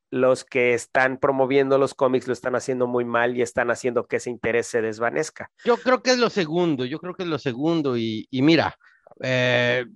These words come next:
Speaker 2: también yo creo que ha tenido que ver esta cuestión del montón de portadas que, que
Speaker 1: Ujú.
Speaker 2: comenzaron a vender, y que había, mm, menos di-, me-, menos variedad de cómics, y eso te termina afectando, y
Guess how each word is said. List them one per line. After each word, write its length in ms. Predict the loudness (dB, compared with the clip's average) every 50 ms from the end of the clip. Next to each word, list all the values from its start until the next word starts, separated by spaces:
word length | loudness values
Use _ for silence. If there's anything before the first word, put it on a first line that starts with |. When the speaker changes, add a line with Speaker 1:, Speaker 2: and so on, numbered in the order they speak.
| -20 -12 _
Speaker 2:
también 440 | 0 0 2 2 4 4 4 6 6
yo 140 | 4 2 2
creo 160 | 2 0 -2
que 120 | 0 0 0
ha 60 | 0
tenido 400 | 0 0 0 0 0 0 -2 -2
que 140 | -4 -4 -4
ver 180 | -2 -2 -2
esta 220 | -4 -4 -6 -8 -10
cuestión 500 | -8 -8 -10 -10 -6 -4 -2 -2 0 2
del 340 | 2 2 4 4 2 0 0
montón 560 | -2 -2 -2 -2 -2 -2 0 0 0 2 0
de 100 | -2 -2
portadas 800 | -4 -4 -8 -6 -6 -2 0 2 2 2 2 0 -4 -6 -8 -10
que, 340 | -8 -6 -6 -6 -6 -8 -8 -10
que 60 | -10
Speaker 1:
Ujú. 40 | -6
Speaker 2:
comenzaron 540 | -2 -2 -2 0 2 2 2 2 4 2
a 60 | 2 2
vender, 400 | 2 0 0 0 0 0 0 -2 -6 _ _ -20 _ _ _ _ _ _ _ -14
y 100 | -14 -12
que 320 | _ -2 0 2 2 2
había, 800 | 2 2 4 4 4 4 4 4 2 2 2 2 2 4 4 2 0
mm, 200 | 0 -2 -4 -4 -6 _ -18 -20 -20 -20 -16 -14 -14 -12 -12 -12 -14 -14 -16 -16 -16 -4 2
menos 420 | 6 8 8 8 10 8 8 8
di-, 120 | 6 6 6
me-, 200 | 6 4 4 4
menos 360 | 4 6 6 8 8 8 6 8
variedad 460 | 6 6 6 4 4 4 6 6 4
de 120 | 4 2 0
cómics, 400 | 0 0 0 0 0 -4 -6 -6
y 40 | -6
eso 100 | -6 -4
te 140 | -4 -4 -2
termina 420 | 0 0 0 2 0 2 2 0
afectando, 560 | 0 0 -2 -6 _ -2 -2 0 0 0 0
y 160 | -2 -2 -2